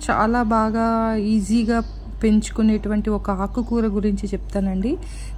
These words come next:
చాలా ఫ్రెష్గా ఉంది కదా ఈ ఆకుకూర. దీన్ని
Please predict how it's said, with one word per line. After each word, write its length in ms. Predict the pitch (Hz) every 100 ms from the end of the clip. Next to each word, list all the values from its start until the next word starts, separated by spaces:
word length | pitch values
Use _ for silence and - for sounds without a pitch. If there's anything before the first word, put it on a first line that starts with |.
| - -
చాలా 380 | 196 190 208 226
ఫ్రెష్గా 560 | - 202 - 214 233
ఉంది 220 | 220 208 202
కదా 200 | 196 202
ఈ 120 | 196
ఆకుకూర. 420 | 190 - - 202 240
దీన్ని 480 | 247 214 208 233